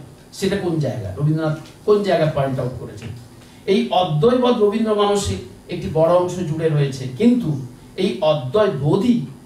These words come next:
তার জীবন দর্শনের শেষ কথা নয়। তার চেতনায় বহু বিপরীতধর্মী ভাবনা ও অনুভব এসে মিলেছে। অনেক সময়ই অদ্বৈতবোধে জায়গা নিয়েছে সংশয়, দ্বৈধ, দ্বন্দ্ব। খুব অল্প বয়সে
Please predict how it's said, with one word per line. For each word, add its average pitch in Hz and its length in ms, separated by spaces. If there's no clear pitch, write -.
তার 160 180
জীবন 156 300
দর্শনের 147 440
শেষ 123 340
কথা 117 220
নয়। 104 260
তার 175 220
চেতনায় 196 480
বহু 220 180
বিপরীতধর্মী 202 800
ভাবনা 151 680
ও 165 200
অনুভব 151 440
এসে 131 220
মিলেছে। 120 440
অনেক 226 260
সময়ই 233 560
অদ্বৈতবোধে 208 720
জায়গা 165 340
নিয়েছে 156 440
সংশয়, 185 520
দ্বৈধ, 156 340
দ্বন্দ্ব। 147 380
খুব 262 160
অল্প 208 260
বয়সে 240 460